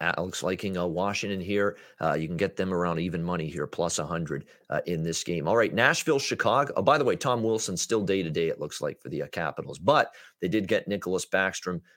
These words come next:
uh, on the ice for the first time in the game against Chicago. Uh, and as Rich in our chat says, yeah, they get the star player back or one of the star players, Backstrom, and they lost that game. The trend continues, right? Star player back first game, and they don't win the game. It's just, it's, it's amazing how that continues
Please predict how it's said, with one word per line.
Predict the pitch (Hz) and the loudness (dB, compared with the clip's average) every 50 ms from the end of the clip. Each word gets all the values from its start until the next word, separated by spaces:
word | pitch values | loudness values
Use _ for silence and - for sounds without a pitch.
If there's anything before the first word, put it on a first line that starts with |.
| _ _ - | _ _ -2
uh, | 80 78 76 - - - _ _ - | 0 0 0 -2 -6 -14 _ _ 0
on | 101 107 101 | 0 2 2
the | 98 95 | 2 0
ice | 92 92 92 - - | 0 0 0 -2 -4
for | - 87 | -6 -6
the | 80 - - | -8 -4 -4
first | 98 98 87 - - | -2 -2 -2 -2 -4
time | 101 92 92 90 | -2 -2 -2 -2
in | 90 85 | -2 -2
the | 82 | -2
game | 85 92 90 87 87 | -2 -2 -2 -2 -2
against | 78 87 78 - | -2 -4 -4 -4
Chicago. | - - - - 98 95 90 76 80 95 87 82 - - - - _ _ - | -6 -6 -4 -2 0 0 0 0 0 0 -2 -2 -4 -10 -20 -20 _ _ 2
Uh, | 90 90 87 - | 4 4 4 4
and | - 107 | 4 4
as | 110 104 87 92 | 2 2 2 2
Rich | 104 120 147 143 - 135 | 2 2 2 2 0 2
in | |
our | 127 120 110 | 2 2 2
chat | - - 135 139 151 143 - | 2 2 2 4 2 2 2
says, | - 113 107 104 85 | 2 2 2 2 2
yeah, | 113 123 131 | 2 2 4
they | 104 98 | 2 2
get | 90 113 - - | 0 0 0 -2
the | |
star | 87 - - 127 123 120 | -2 0 2 2 2 2
player | 120 - 113 120 123 123 120 | 2 2 2 4 4 4 2
back | 104 123 117 123 123 - | 2 2 2 2 0 0
or | 90 82 | -2 0
one | 87 98 - | 0 0 0
of | 117 107 | 0 0
the | 107 | -2
star | - - 110 110 107 | 0 0 2 2 0
players, | 107 - 101 104 104 110 104 98 | 0 0 0 2 2 0 0 0
Backstrom, | - 95 98 110 117 - - 127 127 | 2 2 2 2 0 -2 -4 -2 -2
and | 117 117 | 0 0
they | 113 | 0
lost | 110 113 131 147 147 - - | 2 2 2 2 0 0 0
that | 90 80 78 78 - | 0 0 0 -2 -4
game. | - 80 71 67 67 - _ _ _ _ _ _ | -6 -6 -6 -8 -10 -14 _ _ _ _ _ _
The | - 104 | -4 -2
trend | - - 143 147 170 196 202 175 | 2 4 6 6 6 6 4 2
continues, | 226 196 190 - 196 180 151 127 107 95 85 80 - | 2 2 2 4 4 4 4 4 2 2 0 2 2
right? | 107 117 117 110 104 - - _ _ _ _ | 4 4 4 4 2 -2 -8 _ _ _ _
Star | - - - 143 139 143 | -6 0 4 4 4 4
player | 143 - 135 135 135 135 131 | 4 2 2 4 4 4 4
back | 117 110 117 120 123 120 - - | 4 6 6 6 4 2 0 0
first | 123 120 117 117 - - | 0 0 0 0 -2 0
game, | 113 110 113 113 110 107 101 | 0 0 2 0 0 0 -2
and | 87 85 80 - _ _ - | -2 -4 -4 -8 _ _ -2
they | 95 107 | 0 2
don't | 113 113 110 | 2 2 2
win | 104 104 104 104 | 2 0 0 0
the | 104 | 0
game. | 87 95 87 82 76 67 65 | 0 -2 -2 -2 -4 -6 -6
It's | - 82 - - | -6 -6 -4 -4
just, | - 92 87 - - - | -2 -2 -2 -2 -4 -6
it's, | 73 - - - - | -6 -4 -4 -6 -6
it's | - - - | -4 -2 -2
amazing | 101 101 107 110 120 127 131 123 107 92 87 85 | 0 0 0 0 0 2 2 0 -2 -2 -4 -2
how | 92 90 87 | -2 0 0
that | 92 82 - | 0 -2 -2
continues | - 90 80 - 101 95 90 82 80 76 - - | -6 -8 -8 -6 -6 -6 -4 -4 -6 -6 -8 -10